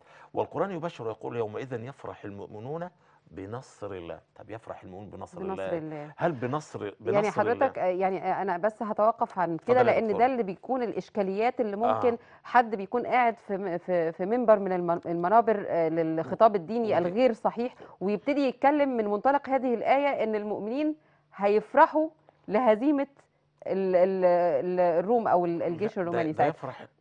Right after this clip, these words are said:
Speaker 2: بالظبط.
Speaker 1: يف-، يفرح المؤمن بنصر الله.
Speaker 2: بنصر الله اللي هو
Speaker 1: نصر
Speaker 2: المي-، اللي
Speaker 1: ال-،
Speaker 2: رب-، اللي ربنا
Speaker 1: نصر
Speaker 2: قال إن
Speaker 1: الله
Speaker 2: هو غ-،
Speaker 1: لأن
Speaker 2: غلبت الروم.
Speaker 1: الدولة
Speaker 2: مم.
Speaker 1: الرومية، ده، ده القرآن هنا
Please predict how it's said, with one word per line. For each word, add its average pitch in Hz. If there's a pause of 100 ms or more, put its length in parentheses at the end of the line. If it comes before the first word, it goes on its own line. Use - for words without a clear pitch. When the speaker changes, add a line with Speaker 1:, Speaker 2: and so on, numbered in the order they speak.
(100)
Speaker 2:
بالظبط. 196
Speaker 1:
يف-، 156
يفرح 175
المؤمن 165
بنصر 151
الله. 160 (100)
Speaker 2:
بنصر 247
الله 254
اللي 202
هو 269
Speaker 1:
نصر 262
Speaker 2:
المي-، 170
اللي 151
Speaker 1:
ال-، -
Speaker 2:
رب-، 214
اللي -
ربنا 196
Speaker 1:
نصر 220
Speaker 2:
قال 277
إن -
Speaker 1:
الله 247
Speaker 2:
هو -
غ-، -
Speaker 1:
لأن 185
Speaker 2:
غلبت 185
الروم. 175
Speaker 1:
الدولة 147
Speaker 2:
مم. 120
Speaker 1:
الرومية، 147 (240)
ده، 117
ده 110
القرآن 123
هنا 139